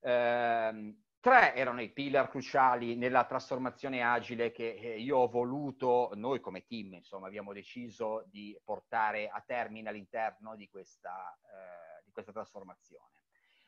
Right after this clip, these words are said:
Eh, la prima è l'indipendenza funzionale del dominio, ovvero noi dobbiamo creare un ecosistema, anzi,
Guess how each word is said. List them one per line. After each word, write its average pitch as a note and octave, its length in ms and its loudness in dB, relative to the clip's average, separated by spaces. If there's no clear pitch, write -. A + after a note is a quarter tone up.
Eh, G#2 220 -4
la C#3 140 0
prima A#3 540 2
è A#2 120 0
l'indipendenza B2+ 800 -2
funzionale B2+ 460 -6
del G#2+ 160 -6
dominio, F#2+ 640 -10
ovvero A#2 560 4
noi C#3+ 200 -4
dobbiamo B2+ 540 0
creare G#2+ 840 -2
un G#2 120 -14
ecosistema, C3 400 -10
anzi, G#2 280 -14